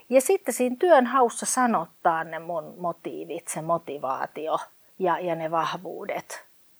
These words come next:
Et, et kun mä valmennan ihmisiä, niin me aina haetaan vahvuuksia.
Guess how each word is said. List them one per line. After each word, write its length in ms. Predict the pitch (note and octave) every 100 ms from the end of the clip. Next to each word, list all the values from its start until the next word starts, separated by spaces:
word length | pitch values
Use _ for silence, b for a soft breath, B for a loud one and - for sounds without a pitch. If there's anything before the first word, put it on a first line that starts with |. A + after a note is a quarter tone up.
| _ _ _ b b b
Et, 220 | - G3+ G3+
et 200 | G#3 -
kun 220 | B3 B3
mä 180 | C4 C4+
valmennan 600 | D4 C4+ A#3 G#3+ G3+ G3+
ihmisiä, 640 | G#3+ G3 F#3+ F3 F3+ E3+
niin 200 | F3 F3
me 260 | F3 F#3 G#3
aina 300 | A3+ A#3 F3+
haetaan 640 | E3 F3 E3 - B2+ D#3+ D#3+
vahvuuksia. 800 | D3+ D#3 F#3+ - G#3+ - -